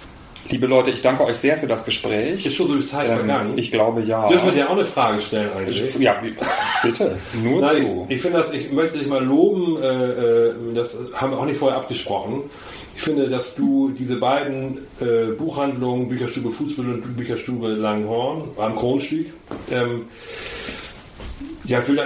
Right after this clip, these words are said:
Speaker 2: ich will nicht das, was davor war, in irgendeiner Weise in Misskredit bringen. Darum geht es mir gar nicht. Aber ich sehe jetzt nur dich dort an diesen beiden Orten. Und du prägst das mit deinem Gesicht, mit deiner Art,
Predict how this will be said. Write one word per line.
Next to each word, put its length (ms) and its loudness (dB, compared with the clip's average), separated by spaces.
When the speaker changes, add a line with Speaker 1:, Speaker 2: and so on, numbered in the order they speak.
Speaker 2:
ich 140 -4
will 140 4
nicht 200 4
das, 140 0
was 140 0
davor 440 4
war, 120 2
in 60 -6
irgendeiner 300 2
Weise 180 0
in 100 0
Misskredit 400 -4
bringen. 280 -2
Darum 220 -4
geht 160 0
es 120 -4
mir 100 -2
gar 300 0
nicht. 240 -10
Aber 180 -2
ich 100 -6
sehe 160 -2
jetzt 380 -4
nur 340 2
dich 400 2
dort 380 2
an 100 -2
diesen 220 -4
beiden 260 -2
Orten. 380 -4
Und 280 -6
du 80 -6
prägst 440 -2
das 180 0
mit 140 -6
deinem 180 -4
Gesicht, 320 -2
mit 100 -8
deiner 200 -2
Art, 400 -2